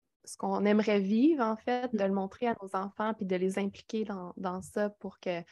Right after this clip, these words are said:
Speaker 1: à leur tour, plus tard, ils, déjà, ils, ils aient cette, euh, ce réflexe-là ou cette intuition, ce désir-là de vouloir aider le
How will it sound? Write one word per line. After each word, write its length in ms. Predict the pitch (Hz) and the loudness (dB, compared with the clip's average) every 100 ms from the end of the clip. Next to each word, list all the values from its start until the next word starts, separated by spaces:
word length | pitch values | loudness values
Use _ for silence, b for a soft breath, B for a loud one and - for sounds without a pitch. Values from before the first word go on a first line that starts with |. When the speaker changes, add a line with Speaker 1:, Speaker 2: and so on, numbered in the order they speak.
| B B - | B B 2
Speaker 1:
à 120 | 190 | 4
leur 200 | 180 185 | 2 0
tour, 220 | - 233 233 | 2 2 0
plus 160 | - | -8
tard, 280 | 196 214 247 277 | -2 0 0 -2
ils, 260 | 220 196 185 B B B B B - | -2 -4 -6 B B B B B -2
déjà, 320 | 190 190 208 | 0 2 2
ils, 220 | 202 190 | 0 0
ils 80 | - | 0
aient 180 | 185 190 | 0 0
cette, 400 | - 185 _ 180 | -2 -4 _ -8
euh, 140 | 180 | -6
ce 100 | - | -4
réflexe-là 760 | 196 208 202 196 196 - 208 220 | -2 -2 0 -2 -2 2 4 4
ou 60 | |
cette 340 | 202 185 - - | 2 -2 -4 -4
intuition, 760 | 190 190 - 196 - 190 190 | -4 -6 -10 -14 -6 -2 -2
ce 140 | 196 190 | -2 -2
désir-là 580 | 180 196 190 185 190 190 | 2 2 2 0 0 0
de 80 | |
vouloir 420 | 185 185 175 175 190 | 0 0 0 0 -2
aider 220 | 180 185 | -4 -4
le 160 | 185 | -4